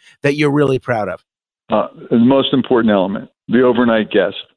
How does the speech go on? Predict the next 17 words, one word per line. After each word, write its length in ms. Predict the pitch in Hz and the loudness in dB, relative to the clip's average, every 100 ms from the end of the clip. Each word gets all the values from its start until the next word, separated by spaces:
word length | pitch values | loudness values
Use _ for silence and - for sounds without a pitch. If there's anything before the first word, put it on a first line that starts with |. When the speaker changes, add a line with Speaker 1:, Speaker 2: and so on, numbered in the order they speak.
| _ _ _ _ - | _ _ _ _ -2
Speaker 2:
We've 160 | 123 | 0
renovated 600 | 113 139 131 120 120 113 | 0 0 2 2 2 0
the 120 | 110 107 | 0 0
entire 760 | 104 - 131 123 127 120 123 - - | -2 -4 -2 0 0 0 -4 -8 -4
tower 480 | 104 92 104 101 - | -2 -2 -4 -10 -4
of 120 | 107 | -4
rooms. 460 | 92 104 95 90 107 - _ _ _ _ _ - | -2 -2 -2 -4 -6 -8 _ _ _ _ _ -4
I 100 | 113 | -2
stayed 380 | - 131 123 113 | 0 0 2 2
there 360 | 113 110 104 _ _ - | 2 0 -4 _ _ -6
Sunday 320 | 139 127 123 110 | -2 0 0 0
night. 320 | 98 - - _ _ _ _ _ | -2 -6 -12 _ _ _ _ _
Gorgeous, 400 | 147 147 139 135 - - | 0 0 0 -6 -10 -4
beautiful 420 | 127 131 113 127 | -2 0 -2 -2
rooms, 380 | 113 113 110 107 - - _ _ - | 0 2 2 0 -4 -12 _ _ -6
the 80 | - | -4
best 320 | 95 135 | -2 -2